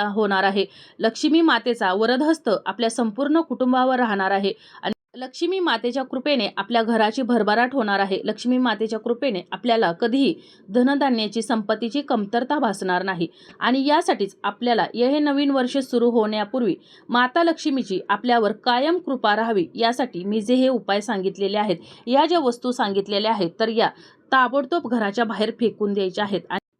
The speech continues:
आणि मी ज्या या वस्तू सांगितलेल्या आहेत, तर या वस्तू आपल्याला लक्ष्मी मातेची आपल्यावर आणि आपल्या संपूर्ण कुटुंबावर कृपा राहावी, आपल्या घराची भरभराट व्हावी, घरामध्ये सुख समृद्धी यावी,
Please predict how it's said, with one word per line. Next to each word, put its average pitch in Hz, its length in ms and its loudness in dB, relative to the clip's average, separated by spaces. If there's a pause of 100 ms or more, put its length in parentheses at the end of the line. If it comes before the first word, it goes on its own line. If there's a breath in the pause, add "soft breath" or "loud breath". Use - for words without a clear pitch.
(180)
आणि 311 260 -6
मी 392 240 -4
ज्या 339 160 0
या 339 180 0
वस्तू 262 380 -2
सांगितलेल्या 233 720 0
आहेत, 254 300 0
तर 247 100 0
या 262 200 2
वस्तू 294 360 -2 (100)
आपल्याला 226 420 0
लक्ष्मी 247 420 0
मातेची 254 540 0 (100)
आपल्यावर 269 460 0 (360 loud breath)
आणि 277 220 2
आपल्या 320 280 0
संपूर्ण 285 520 0
कुटुंबावर 262 600 0
कृपा 254 420 -2
राहावी, 220 300 0 (300 soft breath)
आपल्या 247 260 -2
घराची 233 340 0
भरभराट 240 500 0
व्हावी, 202 240 0
घरामध्ये 220 440 0
सुख 285 200 -4
समृद्धी 220 480 0
यावी, 196 300 2